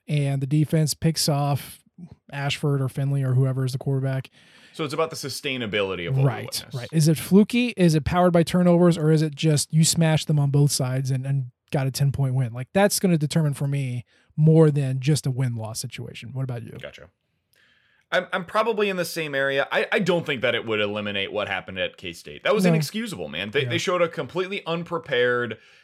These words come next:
Speaker 2: and it was one of the worst losses that I can remember in, in a minute. Like, it's, it's been a while since we've seen a loss like that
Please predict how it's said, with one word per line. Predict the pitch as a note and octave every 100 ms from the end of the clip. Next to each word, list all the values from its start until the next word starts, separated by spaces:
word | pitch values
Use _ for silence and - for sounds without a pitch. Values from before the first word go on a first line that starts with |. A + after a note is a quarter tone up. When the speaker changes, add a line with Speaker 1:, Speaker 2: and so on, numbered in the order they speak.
| _
Speaker 2:
and | C#3 B2+ B2 A#2+ A#2+ A#2
it | B2
was | C3 B2
one | A#2+ B2+ C#3
of | C#3 C3 A2
the | B2
worst | A2 A#2+ A#2 -
losses | G#2 G#2 A2 A2 G#2 G2+ G2
that | G2+ G2 _ _ -
I |
can | F#2+ A2+
remember | G#2 G2 F2+ F#2+ F#2+ G2 G2 G2+ _
in, | A#2 A#2+ B2 A#2+
in | C#3
a | D3
minute. | C#3+ C#3+ G3 - -
Like, | - G2+
it's, | C#3+ -
it's | E3 -
been | E3+ C4+
a |
while | E3 G2 F#2+
since | G2 F#2+
we've | G2
seen | - G2+ G2
a |
loss | F2+ G#2 G#2+ -
like | F2+ A2+ D3 -
that | B2+ A#2 A#2